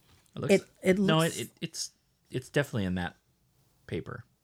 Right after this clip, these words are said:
Speaker 2: This one hundred percent looks like a painting.
Speaker 1: It does, right?
Speaker 2: These are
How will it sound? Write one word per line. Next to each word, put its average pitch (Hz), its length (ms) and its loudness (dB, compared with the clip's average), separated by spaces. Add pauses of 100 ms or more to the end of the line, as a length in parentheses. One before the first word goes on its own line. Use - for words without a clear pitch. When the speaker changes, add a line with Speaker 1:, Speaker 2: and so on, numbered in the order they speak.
(240)
Speaker 2:
This 185 240 -2
one 190 100 -4
hundred 170 260 -6
percent - 440 -10
looks - 220 -14
like - 340 -16
a 160 60 -6
painting. - 480 -8 (540)
Speaker 1:
It - 100 -8
does, 160 280 -2
right? 175 260 -2 (300)
Speaker 2:
These 302 240 2
are 180 160 2